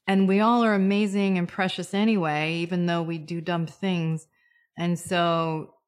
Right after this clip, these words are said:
like, the more you can lean into that, the freer your life is and the richer it is and the more gratitude that's in it and the more humility that's in it.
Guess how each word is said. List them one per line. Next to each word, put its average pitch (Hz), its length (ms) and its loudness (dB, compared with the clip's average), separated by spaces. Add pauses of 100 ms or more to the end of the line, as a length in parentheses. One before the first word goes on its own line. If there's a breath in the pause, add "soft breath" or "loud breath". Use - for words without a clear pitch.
(140)
like, 139 260 -10
the 190 60 -4
more 202 280 2
you 226 100 0
can 180 220 0
lean 190 180 2
into 196 220 -2
that, 180 300 -2
the 165 80 -8
freer 180 440 -4
your 156 160 -4
life 165 320 -6
is 165 220 -8
and 156 140 -6
the 151 80 -8
richer 160 340 -8
it 147 100 -10
is 147 260 -12
and 147 120 -10
the 151 40 -8
more 156 160 -6
gratitude 165 600 -2
that's 151 180 -12
in 160 140 -4
it 165 100 -6
and 160 80 -8
the 156 40 -6
more 160 160 -4
humility 170 520 -2
that's 156 240 -8
in 160 160 -4
it. 160 140 -6